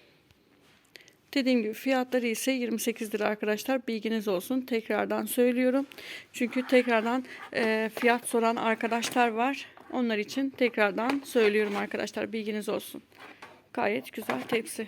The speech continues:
çeşitleri. Bakın hemen burada ise çok güzel şişeler var. Biliyorsunuz geçen haftalarda bunların büyük olanları gelmişti. Ee, bu şekilde bakın göstereyim sizlere. Böyle şişeler.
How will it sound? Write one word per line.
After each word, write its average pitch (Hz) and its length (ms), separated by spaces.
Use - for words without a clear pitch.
çeşitleri. 214 580
Bakın 269 280
hemen 233 400
burada 269 260
ise 233 580
çok - 180
güzel 226 380
şişeler 233 600
var. 233 180
Biliyorsunuz 214 720
geçen 220 320
haftalarda 214 760
bunların 214 360
büyük 214 260
olanları 214 440
gelmişti. 202 720
Ee, 214 360
bu 240 60
şekilde 214 500
bakın 214 300
göstereyim 208 580
sizlere. 233 640
Böyle 214 260
şişeler. 220 640